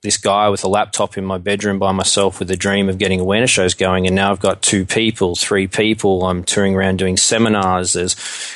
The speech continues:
clients, we're setting up the, the, the systems and the email systems, and I'm touring. And then all of a sudden I've got fifteen or eighteen people in my team getting close to <laughs> relaunching awareness shows. And,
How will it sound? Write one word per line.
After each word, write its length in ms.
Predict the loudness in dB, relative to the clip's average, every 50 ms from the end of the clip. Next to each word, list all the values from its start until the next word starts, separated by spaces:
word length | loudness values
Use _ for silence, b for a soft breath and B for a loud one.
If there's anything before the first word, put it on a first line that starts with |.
| B B
clients, 680 | -4 -2 0 0 0 0 0 0 0 0 0 -2 -2 -6 -10 -10
we're 320 | -10 -10 -10 -8 -6 -4 -2
setting 300 | 0 0 2 0 0 -2
up 100 | -2 -2
the, 220 | -4 -4 -4 -6 -10 _ _ _ _ _ _ _ -10
the, 220 | -8 -8 -8 -8 -6
the 80 | -4 -2
systems 520 | 0 0 0 0 0 0 0 0 0 0
and 80 | 0 0
the 60 | 0
email 260 | 2 2 2 2 0
systems, 540 | 2 0 0 0 0 0 2 2 2 2 2
and 240 | 2 0 0 -2 -4
I'm 140 | -4 -2 -2
touring. 420 | 0 2 2 4 4 4 2 2 0 B B B B B B B B B B B B 0
And 100 | 2 2
then 100 | 4 2
all 80 | 2
of 40 | 2
a 40 | 2
sudden 200 | 2 2 2 2
I've 60 | 0
got 100 | 0 0
fifteen 420 | 0 0 -2 -2 0 -2 0 0 2
or 100 | 2 2
eighteen 320 | 2 0 0 -2 -2 -4
people 500 | -4 -2 -4 -4 -4 -8 -12 _ -4 -2
in 140 | -2 -2 -2 -2
my 80 | -2
team 840 | -2 -2 -2 0 2 2 2 2 0 0 -2 -6 -8 -12 -12 -12 -6
getting 280 | -2 -2 0 0 0 0
close 300 | 0 0 0 2 0 0
to 80 | 0
<laughs> 20 | 0
relaunching 800 | 0 0 0 0 0 0 0 0 2 0 0 0 0 0 2 2
awareness 320 | 2 2 2 0 0 0
shows. 260 | 0 0 0 2 0
And, 160 | 0 -2 -4